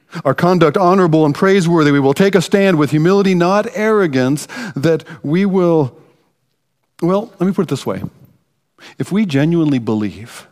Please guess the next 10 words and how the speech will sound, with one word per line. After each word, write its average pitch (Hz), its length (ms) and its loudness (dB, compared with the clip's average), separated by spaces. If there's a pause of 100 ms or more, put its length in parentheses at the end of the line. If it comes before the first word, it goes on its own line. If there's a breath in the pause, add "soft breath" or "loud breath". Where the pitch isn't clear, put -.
(1040)
that 127 420 -4 (120)
those 156 380 -2
around 139 480 -2
us 107 120 -6
are 127 100 -8
going 123 280 -4
to 127 80 -12
have 123 300 -10
to - 160 -10
answer 117 480 -10